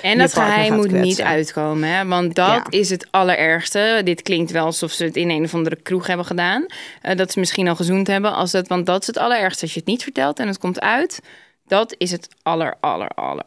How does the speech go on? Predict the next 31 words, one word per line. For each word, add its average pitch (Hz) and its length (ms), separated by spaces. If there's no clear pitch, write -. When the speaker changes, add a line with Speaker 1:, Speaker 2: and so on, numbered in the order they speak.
Speaker 1:
allerergste. - 720
Speaker 2:
Ja, 165 60
door 170 140
Speaker 1:
Ja. 147 60
Speaker 2:
iemand 151 220
anders. 123 360
Speaker 1:
Ja, 143 280
door - 120
iemand - 260
Speaker 2:
Ja. - 80
Speaker 1:
anders. - 320
Dan 156 380
is - 140
er - 80
echt - 180
Speaker 2:
Ja. - 100
Speaker 1:
gewoon 139 320
nul 151 180
vertrouwen - 460
nog - 200
in - 160
de - 100
ander. - 360
Speaker 2:
Nee, 151 280
dus 180 160
het, 196 280
het 190 180
dragen 208 420
van 196 160
een 180 60
geheim 175 720